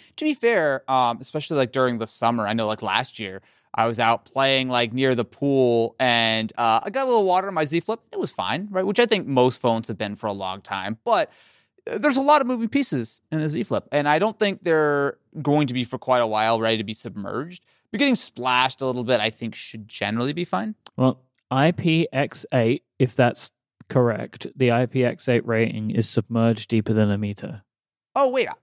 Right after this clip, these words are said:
Speaker 1: Oh, I actually didn't realize that was for full submersion. Oh.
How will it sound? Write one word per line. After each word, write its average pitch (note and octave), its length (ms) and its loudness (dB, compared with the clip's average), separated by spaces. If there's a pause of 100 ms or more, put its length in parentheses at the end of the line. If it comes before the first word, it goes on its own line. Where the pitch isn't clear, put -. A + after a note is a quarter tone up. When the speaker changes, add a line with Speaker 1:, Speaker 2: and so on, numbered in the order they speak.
(180)
Speaker 1:
Oh, A3+ 120 4
I A3 100 4
actually C#4+ 180 -6
didn't A3+ 160 -4
realize F3+ 180 2
that D3 140 0
was D3 160 -2
for B2 600 2
full - 280 -6
submersion. - 540 -12 (100)
Oh. F3 920 0